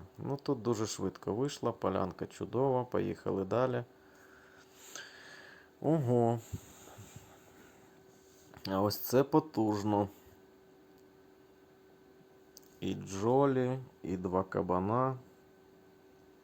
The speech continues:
І ще й той Грех, і Люся. Ну, давайте, напевно, такою командою спробуємо. Блокувати Джолі можемо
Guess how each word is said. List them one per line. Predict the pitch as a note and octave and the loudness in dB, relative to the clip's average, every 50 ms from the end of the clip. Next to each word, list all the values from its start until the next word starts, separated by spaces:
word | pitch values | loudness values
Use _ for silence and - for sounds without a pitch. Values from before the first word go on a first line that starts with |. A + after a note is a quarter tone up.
| - - - - - - - - - - - - - - - - - | -20 -20 -20 -20 -20 -20 -20 -20 -20 -20 -20 -20 -20 -20 -18 -12 -10
І | - F2 | -10 -8
ще | - - - G2+ | -8 -2 2 2
й | G#2 G#2 | 4 4
той | G2+ - - G2+ F#2 | 2 2 0 0 2
Грех, | F2+ E2+ - G#2 G#2 A#2 B2+ B2+ A#2+ - - | 0 0 -2 0 2 2 2 0 -2 -6 -6
і | G2+ G#2 A2 | -4 -4 -2
Люся. | G#2+ G2+ G2 F#2 F2+ - - - F2 - - - - - - - - - - - - - - - - - - - - - - - - - - - - - - - - - - - - - - - - - - - - - - - - - - - - - - - - - - - - - - - - - - - - - - - - - - - - - - - - - - - - - - - | -2 -2 -4 -4 -6 -8 -8 -8 -8 -8 -8 -12 -18 -20 -20 -20 -20 -20 -20 -20 -20 -20 -20 -20 -20 -20 -20 -20 -20 -20 -20 -20 -20 -20 -20 -20 -20 -20 -20 -20 -20 -20 -20 -20 -20 -20 -20 -20 -20 -20 -20 -20 -20 -20 -20 -20 -20 -20 -20 -20 -20 -20 -20 -20 -20 -20 -20 -20 -20 -20 -20 -20 -20 -20 -20 -20 -20 -20 -20 -20 -20 -20 -20 -20 -20 -20 -20 -20 -20 -20 -20 -20 -20 -20 -14 -8
Ну, | - A#2 B2 C3+ C#3+ | -6 -4 -2 -2 0
давайте, | C#3 D3+ D#3+ D#3+ E3 E3 E3 - | 2 2 2 4 2 2 0 -2
напевно, | C#3 C#3+ C#3 - C#3+ C#3+ C#3 C#3 C3 | -4 -4 -2 0 0 0 0 0 0
такою | B2+ - C#3 - C3+ C3 B2+ | -2 -4 -4 -2 -2 -2 0
командою | - C3 B2+ B2+ B2+ B2+ B2 A#2+ A#2+ A#2 | 0 0 0 0 0 0 0 0 -2 -2
спробуємо. | - - - C#3 C#3+ C#3+ A#2+ G2+ F#2+ F#2 F#2 F#2+ F#2 F#2 F#2 F2+ E2 - - - - - - - - - | -4 -6 -4 0 0 0 0 0 0 0 0 0 0 -2 -4 -4 -4 -4 -6 -6 -8 -10 -12 -14 -12 -12
Блокувати | F#2+ F2+ F#2 F#2+ F#2+ G2+ G2 - - G2+ G2+ A2 A2 G#2+ G#2 - G2+ | -10 -6 -4 -2 -2 -2 -2 -2 -2 -2 0 2 2 2 2 0 0
Джолі | G2 G2 G2+ G#2+ A2 G#2 G#2 G2 G2 | 0 -2 -2 0 2 2 2 2 2
можемо | G2 G2 G2+ G2+ G2 F2+ F#2+ F#2+ F#2+ G2 F#2+ F#2+ G#2 | 2 2 0 0 0 0 -2 -2 -2 -2 -2 -4 -4